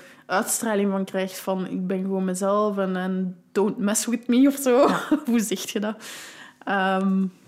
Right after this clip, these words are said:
Speaker 1: dus ja, wel mooi hoe je dat hebt beschreven.
Speaker 2: Ah, dank u.
Speaker 1: Ja.
Speaker 2: <laughs> Oké, de volgende dan. Eh, we gaan het over hobby's blijven houden. Ehm,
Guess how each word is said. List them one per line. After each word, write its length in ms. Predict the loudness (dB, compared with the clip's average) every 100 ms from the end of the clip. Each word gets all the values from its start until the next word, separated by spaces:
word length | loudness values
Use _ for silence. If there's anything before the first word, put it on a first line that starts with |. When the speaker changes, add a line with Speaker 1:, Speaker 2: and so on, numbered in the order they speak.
| -20 _
Speaker 1:
dus 160 | -4 0
ja, 240 | 2 4
wel 160 | 4 2
mooi 300 | 2 0 0
hoe 140 | -2
je 60 | 0
dat 100 | -2
hebt 160 | -4
beschreven. 760 | -8 -10 -8 -4 -4 -4 -6 -6
Speaker 2:
Ah, 100 | -6
dank 220 | -4 -6
u. 180 | -4 -6 -8 -16 -2
Speaker 1:
Ja. 280 | 0 0 -4 -6 -10 -20 -20 -20 _
Speaker 2:
<laughs> 80 | -8
Oké, 400 | -6 -2 0 -2 -6 -10 -10 -8 0
de 140 | 2
volgende 520 | 4 4 4 2 2
dan. 380 | 0 0 0 -2
Eh, 300 | -4 -4 -2
we 100 | 0
gaan 180 | 2 2
het 180 | 0 0
over 220 | 0 0
hobby's 340 | 0 0 -4
blijven 340 | -6 -6 -2 0
houden. 440 | 0 0 0 -2
Ehm, 520 | -2 0 2 2 0